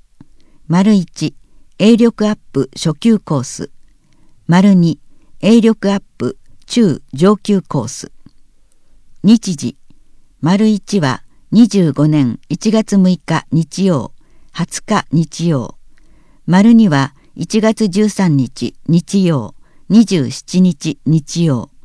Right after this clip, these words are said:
いずれも午前十時から十一時。場所、杉重小温水プール、和田三の五十五の四十九。内容、丸一はクロール、平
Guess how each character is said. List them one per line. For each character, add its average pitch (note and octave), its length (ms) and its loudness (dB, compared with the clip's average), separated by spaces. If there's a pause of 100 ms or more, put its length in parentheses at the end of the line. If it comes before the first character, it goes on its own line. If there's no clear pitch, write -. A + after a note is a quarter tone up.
(420)
い F#3+ 120 -2
ず G#3+ 120 2
れ A3+ 120 4
も G#3+ 240 4
午 A3+ 200 4
前 F3+ 220 2
十 F#3+ 180 2
時 D#3 140 -8
か B2+ 160 -6
ら C3 240 -4
十 F3+ 220 0
一 D3+ 320 -4
時。 - 180 -12 (640)
場 E3+ 180 -2
所、 F#3 300 -2 (380)
杉 G3 340 0
重 A3 240 2
小 F3 540 -2
温 G#3+ 160 4
水 G3+ 240 0
プ C#3+ 280 -2
ー A2+ 40 -6
ル、 - 160 -10 (500)
和 E3+ 220 0
田 G3 240 -2
三 A3 340 2
の A3 140 4
五 F#3+ 160 2
十 A3 240 2
五 G#3+ 160 0
の D3 100 2
四 E3 260 0
十 B2+ 300 -6
九。 A#2 300 -6 (760)
内 F#3+ 300 4
容、 D#3+ 340 -2 (600)
丸 G3+ 240 4
一 A3 300 0
は B2 220 -4 (360)
ク G3+ 160 2
ロ A3+ 160 4
ー - 20 -2
ル、 A#2 220 -6 (280)
平 A3+ 260 0